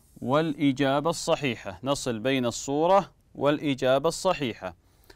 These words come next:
هنا الآن يا أبطال في هذه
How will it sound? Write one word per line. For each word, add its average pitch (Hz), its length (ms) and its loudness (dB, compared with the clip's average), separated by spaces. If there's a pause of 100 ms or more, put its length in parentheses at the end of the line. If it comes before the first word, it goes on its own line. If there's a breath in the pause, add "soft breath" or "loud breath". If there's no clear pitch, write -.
(680 soft breath)
هنا 202 240 2
الآن 170 320 6
يا 156 200 4
أبطال 147 560 4
في 139 520 -2
هذه 147 800 4